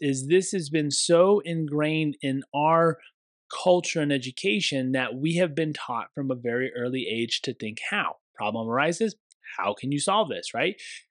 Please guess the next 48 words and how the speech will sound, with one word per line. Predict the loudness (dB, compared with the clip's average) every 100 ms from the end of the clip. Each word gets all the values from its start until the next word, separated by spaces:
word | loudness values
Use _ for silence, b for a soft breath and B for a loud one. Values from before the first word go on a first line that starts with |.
| _ 0
Uh, | 2 2 2
and | 0 -2 -2
th-, | 0 2
th-, | 0 -2 -6 -8 -6 -2 -2
I | -2
was | 0
literally | 0 2 2 0 -6 -12 -2
listening | 0 2 0 -2
to |
Dan | 2 2 2
talk | 0 2
about | 2 0
this | -2
today, | 2 4 6
but | 4 0 B B -4
saying, | 2 4 4 -2 -2
you | 0
know, | 2
essentially | 2 2 2 2 0
you | 2 2 4
were, | 6 6 4 2 -4 -12 -4
in | -2 0
fact, | 0 -2 -2 -8
punished | -2 0 2 0 -2 -4 -8
if | -2
you | 2
were | 4
to | 2 2
ask | 2 2 -4 -14 -20 _ _ -4
for, | 2 4 6 6 6 4 0
uh, | -2 -2 -2 -6 -10 -12
the | -2 0 0 2
who | 2 2
question | 0 0 -2 -4 -4
for | 0 2
help, | 2 0 0
right? | -2 -2 -2 B B B -4
When | -2
you | 0
come | 0 -2
across | 2 0 2
a | 0
big | -2
problem, | 0 2 4 2
rather | 2 2 0
than | -2 -2
thinking, | -4 -2 -2 0
"Hey, | 2 2